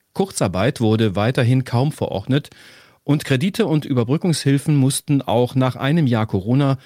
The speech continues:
so gut wie nicht in Anspruch genommen werden. Besonders erfreulich ist, dass über siebzig Prozent der Betriebe die Hygienemaßnahmen verstärkt haben und auch der Aufklärung der Mitarbeiter wurde mehr Aufmerksamkeit geschenkt.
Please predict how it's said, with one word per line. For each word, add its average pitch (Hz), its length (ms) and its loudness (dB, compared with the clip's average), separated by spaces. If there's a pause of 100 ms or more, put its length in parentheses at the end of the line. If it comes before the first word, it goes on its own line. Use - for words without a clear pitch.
(220)
so 127 160 0
gut 156 160 0
wie 151 80 2
nicht 151 340 2
in 127 140 0
Anspruch 110 400 -6
genommen 76 400 -8
werden. - 300 -12 (720)
Besonders 170 340 0
erfreulich 156 460 0
ist, - 300 -4
dass 117 120 0
über 117 240 2
siebzig 131 460 -6
Prozent 123 640 0
der 95 100 -2
Betriebe 123 520 0
die 127 120 2
Hygienemaßnahmen 117 960 0
verstärkt 101 540 -4
haben 135 320 0 (420)
und 175 180 0
auch 147 140 0
der - 220 -2
Aufklärung 131 440 0
der 139 100 2
Mitarbeiter 98 600 0
wurde 139 220 2
mehr 123 320 2
Aufmerksamkeit - 680 -10
geschenkt. - 480 -10